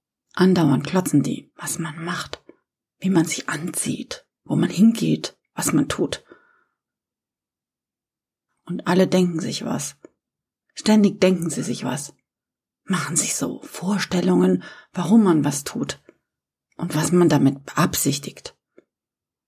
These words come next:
Die haben ganz viel Platz in ihren Gehirnen für solche Gedanken. Und wenn die solche Gedanken über mich denken, dann bin ich in ihren Gehirnen. Das ist fast so, als würden die mich anfassen.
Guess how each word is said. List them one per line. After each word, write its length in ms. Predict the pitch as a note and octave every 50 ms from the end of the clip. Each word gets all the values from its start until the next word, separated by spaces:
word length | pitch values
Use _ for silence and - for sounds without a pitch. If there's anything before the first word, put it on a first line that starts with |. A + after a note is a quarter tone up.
| _ _ _ _ _ _ _ _ _ _ _ _ _ _ -
Die 100 | - E3
haben 200 | F3+ G3 F#3+ F#3+
ganz 260 | F3+ F#3 F#3+ F#3+ F#3 -
viel 120 | - E3
Platz 360 | E3+ - - F#3 F3+ - -
in 100 | F3 F3
ihren 280 | - C#3+ D#3 D3+ C3 B2
Gehirnen 400 | - E3 D#3+ F#3 F3+ E3+ E3 D3
für 120 | C#3+ -
solche 300 | - - - - - -
Gedanken. 600 | - - - - C#3+ C#3+ - - - - - - _ _ _ _ _ _ _ _ _ _ _ _ _ _ _ _ _ _ _ _ _ _ _ _ _
Und 220 | - F#3+ F#3 F3
wenn 120 | F#3 F3+
die 80 | F3+ F3
solche 320 | - - F3 E3+ F3 -
Gedanken 460 | - - - - F3 F3 F3+ D#3 F3 -
über 200 | D3 - - C3+
mich 220 | C#3 - - -
denken, 380 | - D3 C#3 C#3 - E3+ D#3+ -
dann 320 | - - - - - - - -
bin 160 | - - - -
ich 160 | - - -
in 100 | - -
ihren 260 | - - - - D3
Gehirnen. 580 | - D3 D#3+ - C3+ C#3 D3 - - D3+ - _ _ _ _ _ _ _ _ _ _ _ _ _ _ _ _ _ _ _ _ _ _ _ _ _ _ _ _ _ _ _ _
Das 220 | - - - - -
ist 260 | - - - - -
fast 320 | - F#3 F3+ - - -
so, 200 | - - - -
als 280 | - - - - - -
würden 220 | - - - -
die 100 | - -
mich 240 | - - - - -
anfassen. 580 | - - - - - - - - - - -